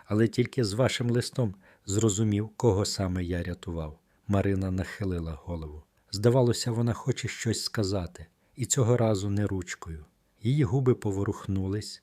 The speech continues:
голос затремтів, як струна, яку довго ніхто не чіпав. «Я жива», сказала вона, і цього вистачило. Не було слів більше,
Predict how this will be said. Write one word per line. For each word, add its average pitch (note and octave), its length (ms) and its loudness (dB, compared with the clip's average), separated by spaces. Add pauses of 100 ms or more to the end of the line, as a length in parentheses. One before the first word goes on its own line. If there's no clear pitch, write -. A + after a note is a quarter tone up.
(200)
голос G#2 360 2
затремтів, F#2+ 720 -4 (420)
як G2+ 200 0
струна, G2+ 540 0 (280)
яку F#2+ 220 -4
довго G#2 360 0
ніхто F#2 380 -6
не E2 120 -4
чіпав. - 500 -12 (380)
«Я G2 320 4 (720)
жива», D#2+ 500 -4 (200)
сказала D#2+ 520 -8
вона, E2 320 -10 (340)
і - 80 -4
цього F#2+ 300 2
вистачило. E2 720 -10 (260)
Не A#2 120 4
було B2 260 4
слів G#2+ 340 0
більше, E2+ 480 -8